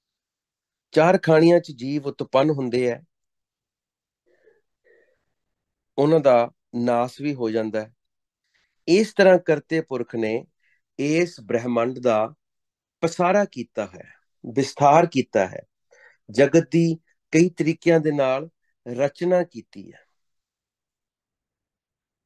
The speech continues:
ਕਈ ਵਾਰ ਪਸਰਿਓ ਪਾਸਾਰ, ਸਦਾ ਸਦਾ ਇੱਕ ਏਕੰਕਾਰ।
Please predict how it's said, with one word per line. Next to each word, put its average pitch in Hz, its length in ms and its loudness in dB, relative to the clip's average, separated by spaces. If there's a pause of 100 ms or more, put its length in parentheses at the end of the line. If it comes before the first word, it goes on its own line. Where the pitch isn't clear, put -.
(320)
ਕਈ 208 220 2
ਵਾਰ 202 300 2
ਪਸਰਿਓ 170 460 -2
ਪਾਸਾਰ, 139 640 -2 (300)
ਸਦਾ 143 520 -4
ਸਦਾ 131 540 -4
ਇੱਕ 123 220 -10 (140)
ਏਕੰਕਾਰ। 117 720 -4